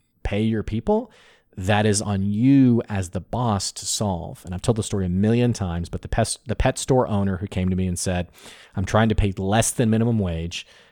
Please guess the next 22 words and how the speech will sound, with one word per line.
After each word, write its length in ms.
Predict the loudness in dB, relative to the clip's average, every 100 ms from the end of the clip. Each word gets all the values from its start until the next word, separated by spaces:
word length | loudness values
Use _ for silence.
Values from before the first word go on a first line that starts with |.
| _
And 80 | -6
I 60 |
said, 180 | -6 -4
"Why 160 | 0 2
would 180 | 2 0
you 80 |
pay 180 | 0 0
less 260 | 2 0 0
than 160 | -2
minimum 260 | 0 0 0
wage, 340 | -2 -4 -6
seven 220 | -4 -2 0
twenty-five 420 | 0 0 2 2
an 100 | 0
hour, 360 | -2 -4 -6 -8
which 140 | -6
is 140 | -2
nothing 420 | 0 -2 -2 -6 -6
today, 320 | -6 -4 -6
by 160 | -8
the 60 | -10
way?" 180 | -8